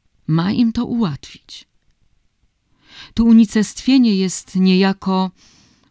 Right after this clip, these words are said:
ucieleśnione, uzmysłowione. Można mu się z bliska przyjrzeć,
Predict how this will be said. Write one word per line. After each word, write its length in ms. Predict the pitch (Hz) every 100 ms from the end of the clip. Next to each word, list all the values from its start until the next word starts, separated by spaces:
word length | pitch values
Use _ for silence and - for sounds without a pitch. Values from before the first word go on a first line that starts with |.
| -
ucieleśnione, 1040 | 190 - 185 180 - 185 180 139 127 143 151 _ _ _ _ _ _ _ _ -
uzmysłowione. 1080 | 190 196 208 - 190 185 147 139 - - 147 _ _ _ _ _ _ _ _ _ _ _ _ _ _ _ _ -
Można 280 | 180 170 170
mu 100 | 160
się 160 | 180 151
z 80 |
bliska 420 | 156 180 - 165 147
przyjrzeć, 680 | - 165 143 135 143 -